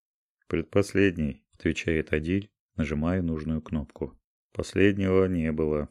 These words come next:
"А ты хотел именно последний?" "Там крыша".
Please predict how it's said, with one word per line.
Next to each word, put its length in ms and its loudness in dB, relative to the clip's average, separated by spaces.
"А 80 2
ты 160 0
хотел 440 2
именно 260 -4
последний?" 680 0
"Там 240 0
крыша". 540 -2